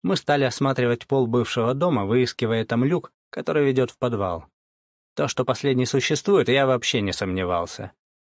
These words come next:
Но в каком сельском доме его нет? Вот и здесь он должен быть. Но нас там может ждать совсем не то, на что мы рассчитываем. Вдруг в подвале только закрутки и картоха, а источников тайных знаний нет.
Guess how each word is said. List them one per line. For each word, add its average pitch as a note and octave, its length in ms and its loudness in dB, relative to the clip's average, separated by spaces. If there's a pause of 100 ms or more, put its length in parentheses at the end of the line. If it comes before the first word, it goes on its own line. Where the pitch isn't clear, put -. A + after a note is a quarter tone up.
(300)
Но G#2+ 180 -2
в - 80 -14
каком D3 280 0
сельском D3 420 0
доме C3 260 4
его C3 180 2
нет? F#2 340 -2 (580)
Вот C#3+ 200 -4
и G3 60 6
здесь C3 320 0
он G2+ 120 -2
должен F#2 380 0
быть. E2+ 280 -4 (760)
Но A#2 240 0
нас D3 300 0
там D#3 160 0
может C#3+ 340 2
ждать C3 320 0
совсем D3 600 0
не G#2+ 140 0
то, E3 200 0
на B2 120 2
что - 220 -2
мы A#2+ 140 2
рассчитываем. E2+ 840 -4 (840)
Вдруг E3 340 0
в - 80 -14
подвале C3+ 420 2
только B2+ 340 2
закрутки D3 560 0
и G#2+ 100 0
картоха, A2+ 580 0
а G#2+ 100 0
источников B2+ 640 0
тайных B2 340 0
знаний B2+ 400 2
нет. A2 360 -2